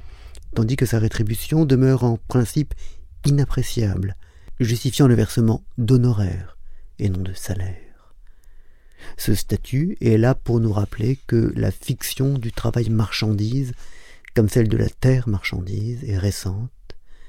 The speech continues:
et ne s'est cristallisée juridiquement qu'au dix-neuvième siècle. Antérieurement, la notion de travail était réservée aux tâches ne supposant pas la mise en œuvre de qualités incorporées dans la personne.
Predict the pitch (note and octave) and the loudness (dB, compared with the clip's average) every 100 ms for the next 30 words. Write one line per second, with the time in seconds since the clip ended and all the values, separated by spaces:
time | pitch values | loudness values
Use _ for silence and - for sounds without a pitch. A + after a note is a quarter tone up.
0 | - - - - A#2 A2+ C3+ - C#3 - | -18 -20 -8 0 2 2 0 0 0 4
1 | B2 A#2+ C3 A#2 B2+ A#2+ A#2 - D3 C#3+ | 4 4 2 2 2 2 2 0 0 0
2 | - B2 A2 A#2+ A#2+ G#2+ A#2 A2+ - F#2+ | 0 0 0 -4 -2 0 0 -2 -4 -4
3 | F#2 - - - - - - - - - | -4 -6 -10 -10 -12 -16 -16 -18 -20 -20
4 | - - C3 - G2 F#2+ F#2+ F2+ G2 B2+ | -20 -14 -8 -4 0 2 2 0 -2 -2
5 | - - - - - - - - A2 G#2 | -6 -14 -14 -18 -20 -18 -18 -4 -2 -2
6 | - A2+ G2+ A2 A2+ B2+ A#2 A2+ A2 G#2+ | 2 0 2 2 4 4 4 2 2 2
7 | G#2 A2 G#2+ - A#2 C#3 - - G#2+ G#2 | 2 0 -2 0 0 0 -2 -4 -2 -2
8 | - - C3 - C3+ A#2+ A#2+ - - B2+ | -6 -6 -6 2 2 4 2 0 0 2
9 | A#2+ A2 A#2+ A2+ A2+ B2 B2+ A2+ G#2 - | 2 0 0 0 2 2 2 0 -2 -2
10 | A2 G2 A#2 G#2 G#2 - G#2+ - G#2+ G#2+ | -2 -2 -2 0 0 -2 -4 -2 0 0
11 | F#2+ F#2+ - - - A2 A2 | 0 -2 -4 -8 -4 -2 -2